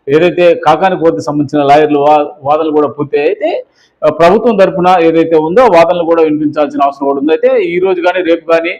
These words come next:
బెయిల్ పై ఒక స్పష్టత వచ్చే అవకాశం కూడా ఉంది.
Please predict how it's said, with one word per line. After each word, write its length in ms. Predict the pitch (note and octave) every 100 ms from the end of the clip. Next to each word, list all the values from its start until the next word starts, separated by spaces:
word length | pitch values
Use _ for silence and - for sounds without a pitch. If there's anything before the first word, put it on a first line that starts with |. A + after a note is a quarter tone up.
| _ _ _ -
బెయిల్ 200 | D#3 E3+ E3+
పై 200 | E3+ F3
ఒక 200 | D#3 D#3 D3+ C#3+ E2+ -
స్పష్టత 340 | D#3+ - F#3+ -
వచ్చే 240 | D#3 - D3
అవకాశం 360 | C#3+ D3+ -
కూడా 160 | C#3+ C#3
ఉంది. 160 | C#3+